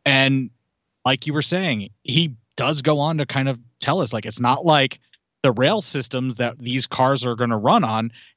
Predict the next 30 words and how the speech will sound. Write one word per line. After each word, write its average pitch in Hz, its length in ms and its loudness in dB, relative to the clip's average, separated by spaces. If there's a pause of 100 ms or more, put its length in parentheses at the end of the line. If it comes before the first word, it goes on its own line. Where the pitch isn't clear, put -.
have 139 220 -2
to 151 80 -8
be 131 120 -10
shipped 143 340 0
over 143 280 0
from 131 160 -2
another 120 260 0
place 131 340 -2
in 123 120 -2
the, 117 260 -2 (120)
the 117 100 0
world. 117 480 2 (480)
We 139 140 4
have 135 280 -2
this 127 160 -2
metal 120 300 -2
here. 131 340 -8 (420)
We 147 180 4
have 127 340 -2
the 127 80 -2
foundries. 127 600 -4
We 123 180 0
have 135 280 0
the 135 80 -4
people 113 420 -8
that 101 200 -6
will 120 240 0
work 131 220 2
those 110 280 -2
jobs 95 540 -2